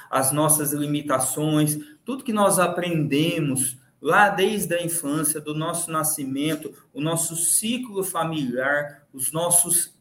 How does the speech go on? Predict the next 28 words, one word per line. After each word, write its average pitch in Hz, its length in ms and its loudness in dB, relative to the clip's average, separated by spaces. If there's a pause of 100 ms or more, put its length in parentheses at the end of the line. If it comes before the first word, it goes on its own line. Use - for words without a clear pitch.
os 147 200 -6
nossos 160 440 -2
amigos, 147 480 -2
as 143 180 -4
nossas 170 460 -2
amizades, 185 760 2 (320)
tudo 208 260 -8
isso 196 300 0
está 170 320 -2
enraizada 165 960 -2 (240)
na 147 140 -4
mente 143 320 -4
subconsciente. 156 1160 -6 (1200)
E 135 80 0
olha 160 220 6
só, 127 480 2 (160)
por 131 140 -6
que 165 160 2
que 160 100 -2
nós 156 540 2
devemos 170 1000 4
saber 160 440 2
como 156 180 -2
funciona 139 520 -2
isso? 113 340 -4 (320)
Porque 123 260 -8
nós 123 220 0
precisamos 123 720 -4